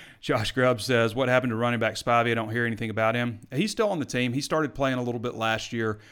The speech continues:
um, but didn't play a whole lot, obviously. I think saw action in maybe three, maybe four games, I think three games.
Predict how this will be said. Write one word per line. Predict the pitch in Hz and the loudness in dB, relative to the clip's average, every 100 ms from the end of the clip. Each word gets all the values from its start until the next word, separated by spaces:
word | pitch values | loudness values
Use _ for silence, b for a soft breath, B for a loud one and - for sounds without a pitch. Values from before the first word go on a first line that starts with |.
| B B B B | B B B B
um, | - 107 104 107 104 - - | -8 -6 -4 -8 -10 -16 -8
but | 113 107 | -6 -2
didn't | 123 120 117 110 98 _ _ _ _ | -4 -2 -2 -4 -8 _ _ _ _
play | 127 117 | -2 -2
a | |
whole | 104 110 | 0 -2
lot, | 101 98 | -2 -2
obviously. | 95 98 98 - 101 95 | -2 -4 -6 -8 -8 -8
I | 98 107 | -8 -10
think | 104 | -10
saw | - 107 101 | -4 -2 -2
action | 101 - 104 | -2 -6 -8
in | 98 | -6
maybe | 98 95 | -8 -10
three, | - 101 101 101 | -10 -6 -4 -4
maybe | 104 107 107 | -6 -8 -8
four | - 98 95 | -10 -10 -8
games, | 95 98 95 | -8 -8 -10
I | |
think | 98 - | -12 -12
three | - 95 | -12 -8
games. | 95 95 95 95 - | -8 -8 -8 -10 -14